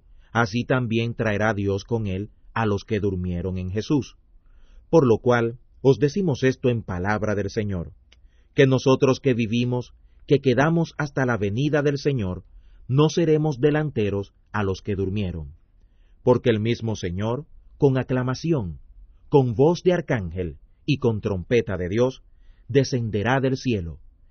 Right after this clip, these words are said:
y los muertos en el Cristo resucitarán primero. Luego nosotros, los que vivimos, los que quedamos,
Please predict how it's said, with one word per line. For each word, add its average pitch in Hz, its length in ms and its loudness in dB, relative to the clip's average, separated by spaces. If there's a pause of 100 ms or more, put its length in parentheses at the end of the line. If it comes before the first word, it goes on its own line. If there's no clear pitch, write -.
(120)
y 127 80 4
los 131 180 6
muertos 131 520 0
en 107 160 -2
el 92 180 -4
Cristo 120 540 -4 (320)
resucitarán 127 880 -2
primero. 85 520 -8 (680)
Luego 170 300 4
nosotros, 170 640 -2 (220)
los 120 200 2
que 110 140 0
vivimos, 104 580 -4 (300)
los 139 200 6
que 139 160 -6
quedamos, 139 580 -2